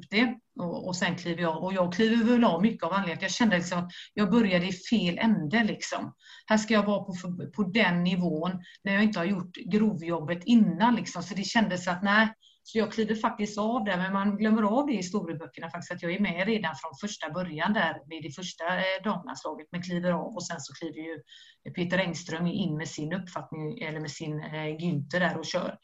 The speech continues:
efter, och kör ju första V M:et på, på Åland. Eh, så då, då kliver jag ju av där, och då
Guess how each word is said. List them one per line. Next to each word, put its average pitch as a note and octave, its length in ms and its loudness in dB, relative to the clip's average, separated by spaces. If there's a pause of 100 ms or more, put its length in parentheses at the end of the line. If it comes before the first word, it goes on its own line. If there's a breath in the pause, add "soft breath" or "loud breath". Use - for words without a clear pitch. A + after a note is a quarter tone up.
(260 loud breath)
efter, - 540 -6
och D#3+ 120 -4
kör E3 220 -2
ju D#3 80 -6
första E3 320 -6
V D#3+ 260 -2
M:et D3+ 260 -8
på, D#3 400 -6
på E3 140 -2
Åland. D#3+ 300 -2 (920 loud breath)
Eh, E3+ 440 6 (120)
så - 160 0
då, C4 220 6
då C4 180 4
kliver C4 340 2
jag A#3 160 2
ju A#3 80 2
av G#3 240 2
där, G#3 200 2
och G#3+ 120 -4
då A3 120 -2